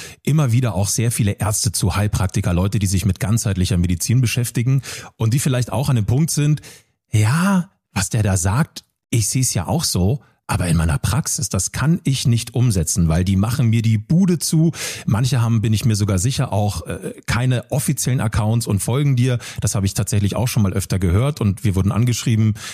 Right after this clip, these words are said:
„Ja, na ja, also ich kann ja offiziell nicht mal liken, weil sonst kriege ich Probleme.“ Was ist,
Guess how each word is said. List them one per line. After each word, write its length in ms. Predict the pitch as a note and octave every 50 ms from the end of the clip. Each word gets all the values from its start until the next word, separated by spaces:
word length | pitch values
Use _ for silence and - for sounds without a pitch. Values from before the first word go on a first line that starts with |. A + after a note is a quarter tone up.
| - -
„Ja, 300 | - G2+ G#2+ A#2 A#2+ A#2
na 120 | G#2+ G2+ G2
ja, 280 | F#2 F2+ G#2+ A#2+ A#2
also 300 | G2 F#2 G2 G2 G2 G2
ich 240 | G2+ G2+ - - -
kann 200 | - - A#2+ A#2+
ja 140 | B2+ A#2+ -
offiziell 460 | G2+ G2 - A#2+ - - A#2+ G#2+ A2
nicht 180 | A2+ A2 - -
mal 140 | F#2 F2+
liken, 480 | E2+ D#2 F#2 C3 E3+ - E3+ D3+ C#3+ B2+
weil 120 | A2+ A2
sonst 200 | A2+ B2 A#2+ -
kriege 160 | - - B2 B2+
ich 100 | A2+ -
Probleme.“ 500 | - B2+ A2 G2 G2+ A#2 A#2+ C3 C3 A#2 - - - - - - - _ _ _ _ _ _ _ _ _ _ _
Was 360 | A2+ F#2+ A2 D3+ G3 - -
ist, 320 | - G#3 F#3+ F#3+ - -